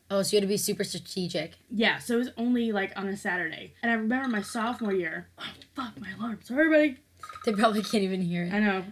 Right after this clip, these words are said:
Speaker 2: Okay.
Speaker 1: <laughs>
Speaker 2: I remember my sophomore year, I actually dressed up on Halloween, which was a Tuesday, and I was pretty drunk. Like, yeah, incoherent. And, uh, no one else was.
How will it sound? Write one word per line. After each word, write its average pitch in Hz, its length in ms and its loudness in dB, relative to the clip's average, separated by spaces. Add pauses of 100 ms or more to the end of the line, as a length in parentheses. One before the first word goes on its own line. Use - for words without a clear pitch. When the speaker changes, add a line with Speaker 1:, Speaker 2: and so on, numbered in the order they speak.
(120)
Speaker 2:
Okay. 277 520 6
Speaker 1:
<laughs> - 40 -6
Speaker 2:
I 254 80 2
remember 277 280 2
my 269 140 2
sophomore 233 420 -2
year, 277 200 -2
I 208 140 2
actually 220 380 0
dressed 202 420 -4
up 240 220 -2 (120)
on 202 260 -2
Halloween, 302 520 2
which 226 140 -4
was 208 140 -4
a 190 60 -4
Tuesday, 262 600 -2 (220)
and 190 120 -6
I 196 40 -2
was 190 220 -6
pretty 262 580 0
drunk. 156 340 -4
Like, 190 300 -6
yeah, 269 720 -2
incoherent. 196 640 -2 (320)
And, 208 640 2
uh, 196 280 2
no 240 140 2
one 349 120 4
else 349 180 2
was. 170 260 -2